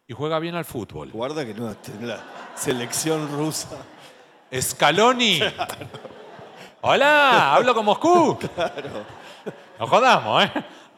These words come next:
Speaker 1: Pues además el pibe posta. <clears throat> Ah, imagínate el chip mental de ese pibe. Ese chico, en serio, ¿eh? El pibe es argentino. Tiene posta que yo he visto, foto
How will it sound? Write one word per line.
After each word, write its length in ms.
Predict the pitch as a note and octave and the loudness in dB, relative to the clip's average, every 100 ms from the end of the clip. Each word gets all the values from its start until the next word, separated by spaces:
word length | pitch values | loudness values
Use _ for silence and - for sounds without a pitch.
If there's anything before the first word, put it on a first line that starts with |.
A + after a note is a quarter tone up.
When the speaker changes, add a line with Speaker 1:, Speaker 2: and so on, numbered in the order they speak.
| _ - | _ -8
Speaker 1:
Pues 80 | A2+ | -4
además 140 | D#3 G#3+ | -2 -4
el 60 | |
pibe 240 | - A3+ F3 | -2 -2 -2
posta. 520 | - F3+ - G#2 - | -2 -2 -2 -8 -8
<clears throat> 240 | - C#3 A2 | -10 -10 -10
Ah, 160 | B2+ - - | -12 -12 -20
imagínate 540 | G2 F#2 D#3 G#3 G3+ | -18 -6 -4 -2 -2
el 160 | B2+ A#2+ | -4 -8
chip 320 | - G#3 - | -10 -10 -12
mental 340 | B2+ C3 D#3 D#3+ | -12 -8 -6 -6
de 80 | C#3+ | -6
ese 180 | A#2+ | -8
pibe. 400 | G#2 B2 F2+ D#2 - _ _ _ _ - | -10 -10 -10 -12 -16 _ _ _ _ -10
Ese 260 | F3 - | -8 -8
chico, 560 | - F3 C3 A#2 C#3+ - | -8 -10 -10 -8 -10 -10
en 100 | G2 | -10
serio, 420 | - E3+ G#2+ A#2 E3 | -8 -6 -6 -6 -8
¿eh? 20 | - _ _ _ _ _ | -14 _ _ _ _ _
El 120 | A#2+ | -16
pibe 260 | - C4+ A#2 | -10 -8 -8
es 100 | - | -12
argentino. 680 | D2+ F#2+ A2+ A3+ A2 D2+ - _ _ _ _ _ | -14 -14 -10 -10 -10 -14 -18 _ _ _ _ _
Tiene 280 | F3+ G#3+ - _ - | -8 -8 -10 _ -6
posta 260 | G3 G3+ | -4 -4
que 60 | A#2+ | -6
yo 60 | C#3 | -6
he 40 | |
visto, 300 | F#3 - G#2 | -8 -10 -12
foto 600 | - - G#3 G3+ D#3 _ | -10 -6 -4 -4 -8 _